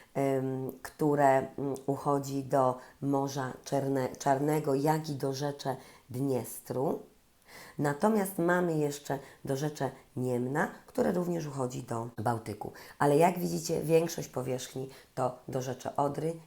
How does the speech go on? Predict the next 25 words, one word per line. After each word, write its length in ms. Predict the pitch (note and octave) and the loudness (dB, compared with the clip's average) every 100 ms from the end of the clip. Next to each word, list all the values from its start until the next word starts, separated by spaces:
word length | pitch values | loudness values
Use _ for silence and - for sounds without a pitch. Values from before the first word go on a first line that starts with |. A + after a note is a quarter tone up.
| - | -8
i 80 | C#3 | -4
dorzecze 440 | B2 A#2+ B2+ - - | -4 -6 -10 -12 -10
Wisły. 300 | - - - - - - | -8 -8 -10 -16 -18 -2
Moi 180 | F3+ C#4 | 0 0
kochani, 440 | - D#3 B2 - - - D3 | -2 -2 -2 -4 -8 -14 -4
dorzecza 380 | D3 G#3 - | -2 -2 -4
polskich 420 | - F3 - D#3 C3+ | -4 -2 -2 -4 -4
rzek, 460 | B2+ C#3+ - - | -2 -2 -4 -2
y, 140 | C3 B2+ | 0 0
głównych, 540 | C3+ A#2 G#2 C#3 - | 0 -2 -2 -4 -4
czyli 220 | - B2+ | -2 0
Odry 240 | - D#3 D#3 | 0 0 -2
i 80 | |
Wisły, 420 | C3 A2+ - B2 E3+ - - - | -2 -6 -4 -4 -6 -10 -8 0
y, 100 | D3 | 0
charakteryzują 720 | D3+ D3 - F#3+ F#3 G3+ A3+ | 2 -2 2 0 2 0 0
się, 360 | A3 D#3 D#3 F#3 - - | 0 2 2 2 -4 -2
y, 200 | D#3 - | 0 2
asymetrią. 720 | D#3+ D#3+ D#3 C#3 - - - - - - - | 2 2 2 0 -2 -10 -14 -10 -2 2 4
Co 120 | A3+ | 6
możemy 320 | B3+ G#3+ F3+ | 4 4 2
zobaczyć? 560 | D#3 C#3 - - - - - - - | 2 0 -2 -8 -14 -16 -18 -16 -6
Y, 100 | - | -4
że, 380 | C3+ F3 D#3+ D#3+ - - | 2 4 4 2 -8 -2
mm, 260 | C#3+ C3+ | 0 0